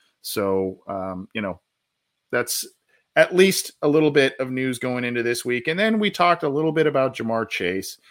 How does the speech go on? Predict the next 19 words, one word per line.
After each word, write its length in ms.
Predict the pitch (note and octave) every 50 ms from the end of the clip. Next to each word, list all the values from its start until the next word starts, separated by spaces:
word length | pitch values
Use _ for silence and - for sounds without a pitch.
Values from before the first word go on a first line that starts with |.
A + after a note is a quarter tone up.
| - - _
He 180 | _ D#3+ E3 E3+
was 200 | D#3+ D#3+ D3 -
spoken 380 | - - D#3+ D#3+ D#3 D3+ C#3+ A#2+
to 560 | - D3 C#3 C#3 C3+ C3+ C3+ C3+ C#3+ - - -
by 180 | - B2 B2+ B2+
the 100 | A#2+ A#2
media 500 | B2 B2+ B2+ B2+ B2+ B2+ C3 B2+ B2+ B2+
on 260 | F2+ G2+ G2+ G2+ G2+
Monday. 420 | G#2+ B2+ D3 D3+ C#3+ D3 C#3+ C#3+
This 220 | C3 C3+ B2+ - C3+
is 100 | A#2+ -
from 160 | - A2+ G#2+
Kelsey 360 | - - A2 G#2+ - G#2 G2+
Conway 600 | - - A#2+ A#2+ A#2 A#2 A2+ A2+ A2+ A2+ - - -
of 300 | C#3+ D3 D3+ D3+ D3+ D3+ - - -
the 80 | G2+
Cincinnati 600 | - - A#2+ A2+ - - A2+ A2 G#2+ G#2+ A2 G#2+
Enquirer. 640 | G2 F#2+ - - - B2+ B2+ C3 C3 C3 B2+ B2+ B2+ - _ _ _ _ _ _ _ -
Um, 460 | A2+ A2+ A2 G#2+ G#2+ G#2+ G#2+ A2 -